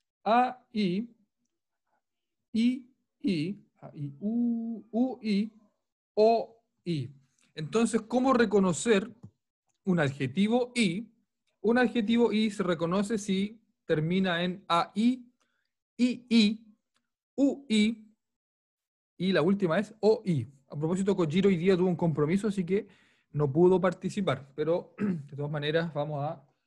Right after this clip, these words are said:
hacer lo posible para que, eh, me salga la entonación y el, y el acento lo más japonizada posible para que ustedes también la puedan escuchar.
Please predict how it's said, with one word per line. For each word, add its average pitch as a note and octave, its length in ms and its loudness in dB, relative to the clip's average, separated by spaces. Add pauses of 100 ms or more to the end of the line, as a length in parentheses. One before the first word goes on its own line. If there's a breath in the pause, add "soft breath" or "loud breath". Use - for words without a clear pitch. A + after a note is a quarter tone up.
(380)
hacer - 200 -12
lo D#3 60 -2
posible G3 440 -2
para F3+ 240 2
que, F#3 360 0
eh, D3 600 0 (260 loud breath)
me D3 80 -6
salga E3+ 280 0
la D#3 100 2
entonación D3 580 -6
y G3 60 -2
el, D3 320 -4
y C#3+ 60 -4
el C#3+ 80 -4
acento C#3+ 920 -6
lo C#3 120 -10
más G3 120 -4
japonizada G3 580 -2
posible G3+ 340 -6
para F#3 120 -6
que D#3 80 -12
ustedes E3 180 -10
también D#3+ 220 -8
la D#3+ 60 -6
puedan D3+ 200 -8
escuchar. C#3 280 -14